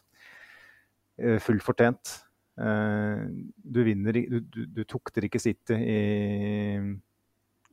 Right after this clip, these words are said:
ikke engang i løpet av tre måneder, eh, med å, å ikke sette sjansene dine, og, og, og i tillegg gi bort, eh, skåringer. Eh, for at City gjør,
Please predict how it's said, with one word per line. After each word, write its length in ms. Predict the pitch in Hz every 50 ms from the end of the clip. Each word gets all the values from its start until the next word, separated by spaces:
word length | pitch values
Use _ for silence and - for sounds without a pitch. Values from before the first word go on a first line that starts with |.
| _ _ _ -
ikke 220 | 139 - - 120
engang 260 | 113 104 101 104 110 117
i 160 | 117 113 117 107
løpet 160 | 107 98 -
av 100 | 107 107 - -
tre 160 | 104 104 104
måneder, 380 | 104 98 95 95 107 113 - -
eh, 400 | - - 110 107 104 98 98 98
med 240 | 98 98 98 95 98
å, 80 | 101
å 1200 | 107 104 104 104 98 98 98 98 95 98 _ _ - - - - - - - _ _ _ _ - 143
ikke 300 | - - _ - 110 -
sette 240 | 123 107 - 110
sjansene 380 | 113 107 98 - - 101 95 95
dine, 180 | 101 104 110 107
og, 100 | 107 110 110
og, 220 | 107 110 107 - 123
og 160 | 113 107 110
i 60 | 110 -
tillegg 380 | - 120 104 98 101 104 98 101
gi 220 | 110 104 101 98 90
bort, 220 | 92 110 - _ _ -
eh, 80 | 110 98
skåringer. 540 | - - 113 98 90 92 95 107 110 - - _ _ _ _ -
Eh, 340 | - 98 95 95 95 98 107 113 107
for 140 | - 117 107
at 80 | - -
City 380 | - 123 - - - 123 113
gjør, 260 | 104 101 101 98 90